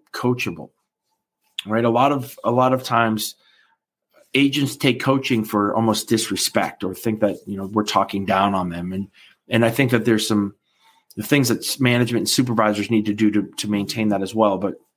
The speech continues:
you know, I think that's a big thing is, is talking to the agents about, "Hey, listen, I'm, I'm here to help," right? Um,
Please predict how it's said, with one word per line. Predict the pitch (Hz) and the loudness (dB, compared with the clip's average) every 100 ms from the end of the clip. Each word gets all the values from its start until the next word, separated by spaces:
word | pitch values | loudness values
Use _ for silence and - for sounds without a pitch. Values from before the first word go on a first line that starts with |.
| _ _ _ _ | _ _ _ _
you | - | -12
know, | 104 | -8
I | 104 | -6
think | 117 107 | -4 0
that's | 110 120 104 | 0 0 -4
a | |
big | 92 98 87 | -2 -4 -4
thing | 101 95 | -6 -4
is, | 92 - 107 | -6 -8 -8
is | - | -6
talking | - 123 120 117 | 0 0 0 -6
to | - | -4
the | 107 87 107 | 0 2 2
agents | 101 104 - | 0 -6 -8
about, | 104 110 90 - _ _ _ _ _ | -2 0 0 -8 _ _ _ _ _
"Hey, | 135 | -2
listen, | 156 139 | 0 2
I'm, | 135 123 | 0 0
I'm | 131 139 | 0 0
here | 147 185 | 2 0
to | |
help," | 117 - 82 - - _ - | 0 -2 -4 -4 -14 _ -6
right? | 113 117 110 | 0 0 2
Um, | 123 123 | -2 -2